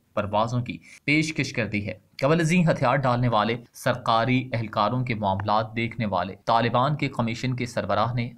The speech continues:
अफगानिस्तान के शहरों में मुकीम लोगों पर जोर दिया था कि वो इनसे राबिता करें। गैर मुल्की अफवाज ने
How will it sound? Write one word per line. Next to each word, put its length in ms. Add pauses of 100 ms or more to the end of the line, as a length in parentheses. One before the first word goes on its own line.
अफगानिस्तान 600
के 120
शहरों 300
में 100
मुकीम 400
लोगों 240
पर 160
जोर 220
दिया 240
था 140 (200)
कि 60
वो 120
इनसे 240
राबिता 320
करें। 200 (140)
गैर 260
मुल्की 300
अफवाज 500
ने 100